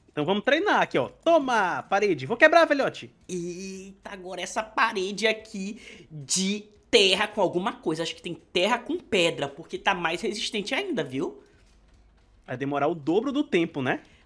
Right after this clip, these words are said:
Speaker 2: Mas calma aí, Novote. Eu tenho uma sugestão. Vem cá.
Speaker 1: O quê?
Speaker 2: Tá vendo esses negócios aqui? Isso serve pra gente treinar e aumentar a nossa força. A gente usando um negócio desse e dando soco aqui, a nossa força vai aumentando, tá vendo?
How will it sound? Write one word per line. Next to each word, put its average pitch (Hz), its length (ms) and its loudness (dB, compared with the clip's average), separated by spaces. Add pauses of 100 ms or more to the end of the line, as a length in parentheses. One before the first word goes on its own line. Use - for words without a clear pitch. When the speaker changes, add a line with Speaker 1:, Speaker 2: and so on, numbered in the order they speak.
Speaker 2:
Mas 147 160 -6
calma 208 220 2
aí, 190 100 2
Novote. 117 640 -6
Eu 233 240 4
tenho 185 200 2
uma 185 140 -4
sugestão. 170 580 -6
Vem 175 120 -4
cá. 156 320 -2 (840)
Speaker 1:
O 185 80 -6
quê? 156 400 2 (180)
Speaker 2:
Tá 208 120 0
vendo 277 200 -6
esses 226 220 -10
negócios 139 400 -6
aqui? 104 480 -14 (260)
Isso 202 240 -10
serve 175 360 -4
pra 180 180 -8
gente 165 260 -10
treinar 208 600 -4
e 208 100 -2
aumentar 214 400 -4
a 180 40 -2
nossa 180 280 -6
força. - 460 -14 (220)
A 185 100 2
gente 285 280 -4
usando 156 380 -2
um 156 40 -6
negócio 147 360 -6
desse 120 480 -6 (200)
e 196 100 -6
dando 196 260 -4
soco - 300 -6
aqui, 208 400 -8 (100)
a 147 100 0
nossa 226 280 -4
força 208 340 -4
vai 214 140 2
aumentando, 214 460 -2
tá 117 120 -6
vendo? 120 480 -2